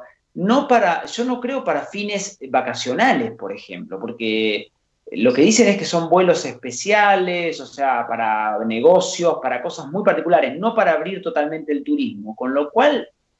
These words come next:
es como que también sigue gran parte cerrada, ¿no? Pero la fecha límite que se había puesto en un momento y que englobaba tanto viajes internacionales como viajes domésticos era septiembre, Ale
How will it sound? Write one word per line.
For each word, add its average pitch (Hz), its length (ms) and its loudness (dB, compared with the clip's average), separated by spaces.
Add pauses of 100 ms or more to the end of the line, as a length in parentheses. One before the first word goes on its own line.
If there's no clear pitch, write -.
es 196 180 -2
como 160 280 0
que 123 80 -2
también 175 320 2
sigue 180 340 4
gran 165 300 4
parte 156 260 2
cerrada, 147 600 -2
¿no? - 280 -14 (460)
Pero - 160 4
la 175 100 6
fecha 285 300 0
límite 247 400 2
que 180 80 -4
se 170 80 -6
había 196 240 -4
puesto 208 220 -6
en 180 80 -4
un 196 100 -4
momento 202 720 2 (240)
y 147 100 -6
que 147 140 4
englobaba 151 680 6
tanto 175 340 -2
viajes 160 400 -2
internacionales 131 720 -6
como 123 260 -4
viajes 139 340 0
domésticos 170 680 0 (340)
era 226 220 8
septiembre, 110 720 2
Ale 117 360 0